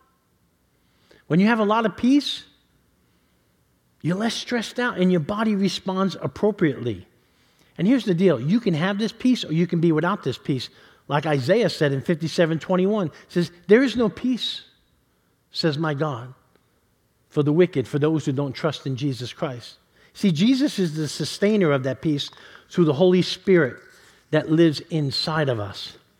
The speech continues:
Second Thessalonians three sixteen says this, "May the Lord of peace himself continually grant you peace in all circumstances." In all circumstances. Wouldn't that be nice? Wouldn't that be a great Christmas gift?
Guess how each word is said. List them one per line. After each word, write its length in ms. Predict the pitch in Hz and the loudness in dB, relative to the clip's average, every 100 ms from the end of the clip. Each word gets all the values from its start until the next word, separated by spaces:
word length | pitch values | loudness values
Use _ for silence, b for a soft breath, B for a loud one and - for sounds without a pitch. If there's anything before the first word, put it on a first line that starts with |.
| b b b | b b b
Second 380 | - 190 185 185 | 0 0 2 0
Thessalonians 600 | 185 170 170 165 151 139 | -2 -2 0 0 0 -4
three 180 | - 160 | -2 -2
sixteen 440 | - 151 - 151 | -2 -6 -4 -4
says 260 | 127 135 117 | -2 -4 -2
this, 300 | 135 104 - _ b b b - | -4 -4 -12 _ b b b -6
"May 160 | 127 135 | -2 0
the 100 | 123 | 2
Lord 280 | 127 175 170 | 4 4 2
of 100 | - | -2
peace 280 | 180 170 | -2 -2
himself 680 | 151 143 - 139 107 - _ _ _ _ _ _ _ _ _ _ _ _ | -4 -4 -4 -8 -10 -20 _ _ _ _ _ _ _ _ _ _ _ _
continually 580 | - 110 - 175 175 160 | -8 -8 0 2 2 2
grant 300 | 123 156 139 | 0 -2 -2
you 160 | 139 127 | -6 -6
peace 580 | - 147 104 - - - _ _ _ _ _ _ _ - - | -6 -6 -6 -10 -18 -20 _ _ _ _ _ _ _ -14 -10
in 120 | 120 | -6
all 260 | 127 120 | -2 -2
circumstances." 1040 | - - 104 95 - 95 101 - 104 - - _ _ _ _ _ _ _ - | -4 -6 -8 -10 -14 -16 -16 -20 -20 -20 -20 _ _ _ _ _ _ _ -8
In 180 | 120 107 | -8 -6
all 260 | - 135 151 | -4 -2 -2
circumstances. 1080 | - 110 90 90 - 92 - - - - - _ _ _ _ _ _ _ _ | -6 -8 -10 -14 -16 -16 -18 -20 -20 -20 -20 _ _ _ _ _ _ _ _
Wouldn't 120 | 156 180 | 0 2
that 100 | 175 | 2
be 80 | |
nice? 420 | 170 170 190 - - _ _ - | 0 -2 -6 -12 -20 _ _ 0
Wouldn't 160 | 190 | 2
that 80 | 208 | 4
be 100 | 196 | 2
a 40 | |
great 360 | 120 110 147 156 | 2 0 0 -2
Christmas 400 | - 165 - 147 | -6 -6 -4 -4
gift? 280 | - 165 | -2 -4